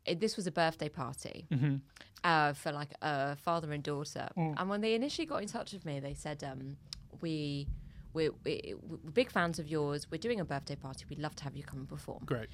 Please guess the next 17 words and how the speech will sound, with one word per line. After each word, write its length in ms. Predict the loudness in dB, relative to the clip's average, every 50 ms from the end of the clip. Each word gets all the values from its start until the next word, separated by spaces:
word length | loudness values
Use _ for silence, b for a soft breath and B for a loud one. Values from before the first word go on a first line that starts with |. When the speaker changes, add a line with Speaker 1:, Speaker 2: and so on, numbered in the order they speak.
| B B B B 2
Speaker 1:
It's 220 | 2 2 2 0
gonna 120 | -2 -2 0
be 60 | 0
in 60 | 0
a 40 | 0 -2
restaurant 340 | -2 -4 -2 -4 -4 -4 -2
in, 280 | -4 -2 -2 -2 -4 -6 -6
in 120 | -6 -6
central 360 | -4 -4 -6 -6 -4 -6 -6 -6
London." 380 | -4 -6 -6 -8 -8 -10 -10 -4
Speaker 2:
Cool. 220 | 0 0 0 0 0 -8 -10 -4
Speaker 1:
And 100 | -2 -2
I 100 | -2 -2
just 240 | -2 -4 -6 -4 -2
thought, 260 | 0 0 0 0 -2 -4
"Oh, 200 | -6 -8 B B B B B B B
God, 140 | -10 -10 -10